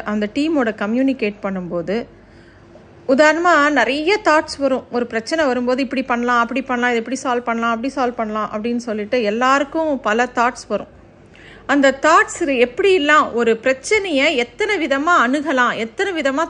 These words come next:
திங்க் பண்ணலாம், ஒரு விஷயத்தை நோக்கி எத்தனை விதமா பார்க்கலாம் அப்படிங்கிறத ஆறு விதமா பிடி-, பிரிச்சாரு. ஒவ்வொரு சிக்ஸ் திங்கிங் ஹேட்ஸ் அப்படிங்கும்போது ஆறு, அஹ், விதமான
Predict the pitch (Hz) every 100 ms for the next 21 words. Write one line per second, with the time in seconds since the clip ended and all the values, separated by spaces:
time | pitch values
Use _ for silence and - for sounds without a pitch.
0 | - 370 403 - 330 247 226 226 - -
1 | 240 240 - 370 370 320 277 240 254 294
2 | 302 294 349 392 - - - - 262 262
3 | 381 302 285 294 330 - - 294 370 -
4 | 285 262 226 - 208 269 277 240 202 208
5 | 311 - 233 359 403 254 240 262 294 214
6 | 214 - 240 254 - 208 - - - -
7 | - - - - - 226 277 311 403 381
8 | - - - 381 - - 370 349 - 359
9 | 359 285 262 277 - - 214 269 262 214
10 | 214 277 359 - - 226 262 285 277 294
11 | 381 - - - 277 - 240 233 226 214
12 | 208 - - _ - 254 262 254 254 285